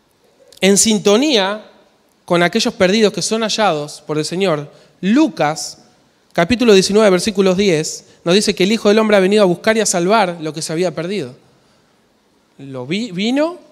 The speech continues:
lo buscó y lo encontró. Juan diez, del once al dieciséis, registra que el buen pastor da su vida por las, por sus ovejas y que no las abandona,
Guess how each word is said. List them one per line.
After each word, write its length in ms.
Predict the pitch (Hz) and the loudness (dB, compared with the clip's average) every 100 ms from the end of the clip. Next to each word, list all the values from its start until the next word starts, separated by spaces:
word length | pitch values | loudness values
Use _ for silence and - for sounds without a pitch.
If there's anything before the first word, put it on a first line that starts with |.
| - | -10
lo 140 | 135 | -8
buscó 640 | 135 - 202 226 254 - _ _ _ _ - | -8 -4 0 0 -2 -10 _ _ _ _ -6
y 80 | |
lo 100 | 156 | -4
encontró. 540 | 156 160 160 240 156 - _ _ _ _ _ _ _ _ _ _ _ _ _ _ _ _ _ _ | -4 -6 -6 -8 -8 -12 _ _ _ _ _ _ _ _ _ _ _ _ _ _ _ _ _ _
Juan 420 | - - 262 311 254 | -20 -2 0 0 0
diez, 420 | 285 233 190 - | 2 2 0 -2
del 160 | 165 208 | 2 4
once 240 | 240 233 | 4 2
al 80 | 185 | 0
dieciséis, 560 | 170 175 - 208 170 180 - - - | 0 -2 0 0 0 -6 -16 -20 -4
registra 1000 | 175 185 - 330 - - 165 190 247 - - _ | -2 -2 0 -2 -2 0 0 0 -4 -14 -20 _
que 120 | 196 | 4
el 100 | 202 | 4
buen 240 | 208 302 285 | 6 4 2
pastor 400 | 247 - 269 226 | 0 2 2 4
da 140 | 240 | 2
su 160 | - 226 | 0 0
vida 260 | 294 226 | 0 0
por 100 | 180 | -2
las, 160 | 170 170 170 151 147 | -4 -2 -4 -4 -8
por 140 | 165 | -8
sus 180 | 156 160 | -6 -4
ovejas 480 | 170 165 156 151 - | -2 -2 -2 -6 -6
y 80 | 147 | -10
que 120 | 143 | -4
no 280 | 160 208 226 | 0 0 0
las 220 | 175 170 175 | -4 -4 -4
abandona, 500 | 165 202 247 131 | -4 -4 -6 -8